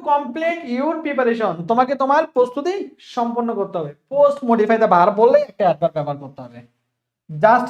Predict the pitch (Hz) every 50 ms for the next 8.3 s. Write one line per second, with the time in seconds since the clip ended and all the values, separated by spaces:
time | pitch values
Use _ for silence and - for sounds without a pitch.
0 | - - - 247 262 262 254 - 226 214 196 190 190 196 190 190 175 165 160 160
1 | 170 185 220 254 262 226 - - 277 214 175 170 165 170 165 156 147 143 139 131
2 | 123 127 120 - 131 151 185 196 - - 214 151 151 156 _ _ _ _ _ _
3 | 190 202 196 202 196 190 175 170 175 170 160 147 131 131 127 127 120 117 - 123
4 | 120 117 117 - _ _ _ _ _ _ _ _ _ - 240 269 311 311 320 269
5 | 285 285 285 277 285 311 285 285 294 294 285 294 294 311 320 311 311 311 311 320
6 | 311 311 285 269 269 262 247 240 247 226 185 175 175 214 226 254 247 247 - 254
7 | 247 247 247 240 233 233 - 214 202 202 - - 214 - - - 180 175 170 175
8 | 214 269 302 302 -